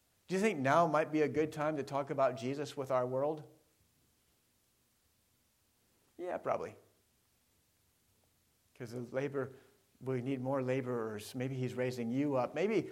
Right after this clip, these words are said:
what we do is we not only pray, we not only share, but we pray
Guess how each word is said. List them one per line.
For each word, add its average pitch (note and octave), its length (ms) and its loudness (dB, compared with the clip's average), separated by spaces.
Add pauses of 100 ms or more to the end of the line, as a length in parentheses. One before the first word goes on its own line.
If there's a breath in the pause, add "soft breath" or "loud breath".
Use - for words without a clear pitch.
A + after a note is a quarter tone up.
what D#3 120 4
we D#3 80 6
do D#3+ 220 6
is C3 120 6
we C#3+ 100 2
not D#3+ 180 6
only C#3+ 420 4 (380 loud breath)
pray, E3 640 6 (680)
we C#3 140 -2
not D#3+ 180 4
only D3+ 280 2
share, D#3+ 400 6
but D3 120 4
we D3 140 2
pray C#3+ 840 2